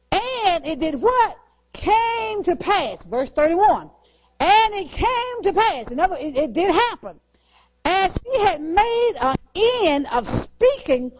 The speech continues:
all of these words," M-, Moses finished talking, "that the ground ca-, caved asunder that was under them." See, they, they had gathered together. God had told them, told Moses, "Listen, tell them to get together."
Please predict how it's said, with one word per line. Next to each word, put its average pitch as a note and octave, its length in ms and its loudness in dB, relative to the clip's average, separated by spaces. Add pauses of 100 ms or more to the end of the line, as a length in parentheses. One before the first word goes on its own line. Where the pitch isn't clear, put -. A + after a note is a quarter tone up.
(340)
all A4+ 340 6
of A#4+ 80 -6
these A#4+ 200 2 (140)
words," B4+ 320 2 (240)
M-, F3 320 -10
Moses D#4+ 360 0
finished G4+ 260 -4
talking, C4+ 420 -2 (440)
"that E4 440 0
the C4 140 0
ground B3 960 -2 (680)
ca-, G#4 480 0
caved G4 560 -2
asunder C#4 840 -2 (320)
that F#4 360 0
was D4+ 220 0 (180)
under G#4+ 460 2
them." C#4 300 -2
See, F#4+ 260 0 (160)
they, F4 220 2
they F4+ 160 2
had G4+ 200 -4
gathered G4+ 280 0
together. D#4 300 0
God F4+ 220 2
had D#4+ 140 -4
told F4+ 180 2
them, D4 120 -2
told D#4+ 200 0
Moses, E4 220 -2
"Listen, C#4+ 240 -4
tell A4 160 0
them F#4+ 140 -2
to D#4 60 -2
get C#4+ 140 -4
together." A#3 400 -4